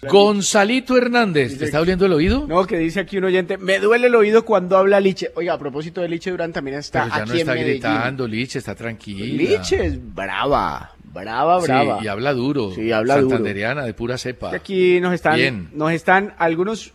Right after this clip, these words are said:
Speaker 1: Las
Speaker 2: alabando,
Speaker 1: mujeres no se
Speaker 2: otros
Speaker 1: dejen. Mire,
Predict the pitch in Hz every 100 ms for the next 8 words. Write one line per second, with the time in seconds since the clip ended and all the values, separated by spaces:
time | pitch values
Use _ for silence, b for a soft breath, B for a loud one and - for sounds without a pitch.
0 | _ 113 185 185 185 196 208 175 185 165
1 | 180 170 131 107 87 - - _ b b
2 | b b b _ 190 220 113 -